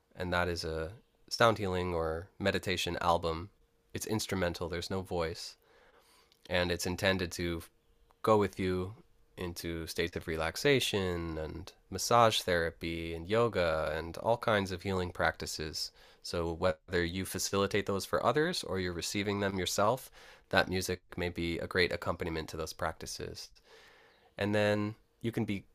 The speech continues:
you can contact me through social media, whether Facebook, Instagram, or my website, if you have any direct questions or just want to see more of what I'm up to. And then on YouTube, I have plenty of content, a video in which I'm explaining more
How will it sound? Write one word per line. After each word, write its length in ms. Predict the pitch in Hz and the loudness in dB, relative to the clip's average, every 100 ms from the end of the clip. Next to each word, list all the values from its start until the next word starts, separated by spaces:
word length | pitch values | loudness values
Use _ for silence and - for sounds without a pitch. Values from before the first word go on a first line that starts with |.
| _ _ | _ _
you 100 | 120 | -4
can 140 | 120 120 | -2 4
contact 480 | 135 139 117 - | 8 8 6 4
me 140 | 98 92 | 0 -2
through 200 | - 90 | -2 -2
social 300 | 95 87 90 | -2 -2 -2
media, 480 | 87 87 87 87 92 | -2 0 2 0 0
whether 200 | 87 85 | 0 0
Facebook, 540 | - 82 85 - 87 - | 0 -2 -2 -2 -4 -2
Instagram, 540 | 85 - 85 80 80 | -6 -4 -2 0 0
or 80 | 82 | 0
my 140 | 80 | -2
website, 580 | 80 82 - 80 82 85 - | 0 -2 -2 0 0 -2 -8
if 120 | 92 | -4
you 60 | 87 | 0
have 160 | 82 | 0
any 180 | 85 85 | 0 -2
direct 300 | 85 85 - | -2 -2 -2
questions 500 | - 87 - 98 98 | -6 -6 -4 -4 -4
or 140 | 87 | -4
just 260 | 82 92 - | -4 -6 0
want 180 | 98 - | 0 0
to 80 | 90 | -2
see 180 | 98 | 0
more 180 | 92 90 | 2 4
of 80 | 85 | 4
what 120 | 85 | 4
I'm 100 | 80 | 2
up 220 | - 95 - | 2 0 0
to. 300 | 85 82 - - - _ _ - | -6 -6 -10 -20 -20 _ _ -4
And 120 | 101 104 | 2 6
then 100 | 104 | 6
on 120 | 98 | 6
YouTube, 400 | 107 107 101 92 | 2 2 0 4
I 120 | 87 | 6
have 340 | 87 87 87 - - _ - - - | 6 4 2 -6 -20 _ -20 -10 2
plenty 300 | 104 92 87 | 2 4 0
of 100 | - | 2
content, 600 | 85 85 90 87 85 - - - - - | 2 2 2 2 2 -4 -20 -20 -18 -6
a 100 | 90 | -2
video 580 | 90 90 87 87 87 104 _ _ _ _ - _ _ - | 0 2 4 4 2 -4 _ _ _ _ -20 _ _ -6
in 100 | 92 | -2
which 180 | 90 90 | 0 0
I'm 140 | 87 | 0
explaining 440 | - - 90 87 | 0 0 2 2
more 440 | 90 87 85 82 | 4 6 6 4